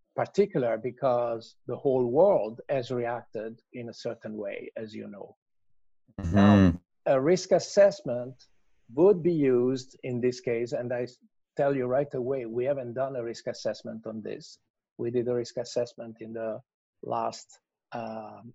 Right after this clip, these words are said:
Speaker 1: economic meltdown in two thousand and eight, which was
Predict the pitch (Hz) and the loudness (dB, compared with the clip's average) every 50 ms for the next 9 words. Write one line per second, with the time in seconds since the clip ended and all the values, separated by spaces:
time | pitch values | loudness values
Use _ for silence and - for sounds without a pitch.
0 | _ - 123 - - 139 123 117 131 160 180 196 165 - - 139 123 120 117 110 | _ -14 -14 -12 -10 -6 -2 2 2 4 4 4 4 2 2 2 2 2 2 0
1 | 110 113 110 107 107 107 107 107 110 - - - - 120 117 117 117 110 104 104 | -2 -2 -2 -2 -6 -8 -10 -10 -8 -8 -8 -6 -6 -6 -6 -6 -6 -10 -12 -12
2 | 104 98 95 143 160 143 107 107 117 - - - - - - - 117 113 - - | -10 -4 0 0 0 0 0 -4 -10 -14 -16 -16 -16 -14 -16 -16 -16 -16 -20 -20